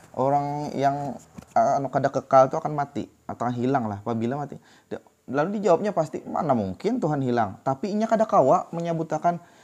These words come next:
baka artinya kekal, kada kawa menyebutkannya. Tapi di dalam keyakinannya sudah nangka itu.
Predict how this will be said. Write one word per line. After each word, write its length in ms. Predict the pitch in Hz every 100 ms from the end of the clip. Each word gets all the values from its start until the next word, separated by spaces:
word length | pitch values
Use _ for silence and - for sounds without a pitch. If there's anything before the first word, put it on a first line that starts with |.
| _
baka 560 | 117 135 139 143 143 143
artinya 720 | 143 135 139 143 143 139 139
kekal, 320 | 131 - 131
kada 160 | 175 180
kawa 160 | 143
menyebutkannya. 560 | 135 117 - 135 143 - - -
Tapi 240 | - 143 202
di 160 | 185
dalam 320 | 156 151 147 147
keyakinannya 960 | 165 151 143 - 127 117 101 92 107
sudah 320 | 165 120 113
nangka 240 | 123 127 117
itu. 240 | 104 143